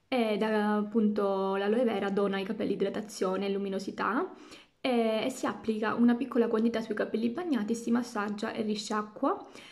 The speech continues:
e poi ovviamente se necessario ripetete la, l'operazione e, e poi si sciacqua. Questo qui,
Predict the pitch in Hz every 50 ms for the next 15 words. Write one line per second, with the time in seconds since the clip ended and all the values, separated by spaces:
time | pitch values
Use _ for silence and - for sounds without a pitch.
0 | - - _ _ _ - 285 254 240 233 233 226 226 240 233 - 214 202 190 190
1 | 190 196 190 214 214 208 196 196 208 - 190 208 208 - 214 - - 214 208 208
2 | 226 226 - 233 214 190 190 196 190 220 208 220 208 - 185 196 196 202 202 208
3 | 208 208 208 208 208 214 220 226 226 302 359 359 370 - - - 190 - 202 214
4 | 233 240 - - - 233 220 - - - - - _ _ _ _ - 226 - -
5 | 196 190 - - - - - - - - - - - - - - _ _ _ _
6 | _ _ _ _ _ - - - - - - - - - 233 240 240 - - -
7 | - - - - - _ _ _ _ _ _ - 233 - - 285 311 - - 240
8 | 233 294 349 349 -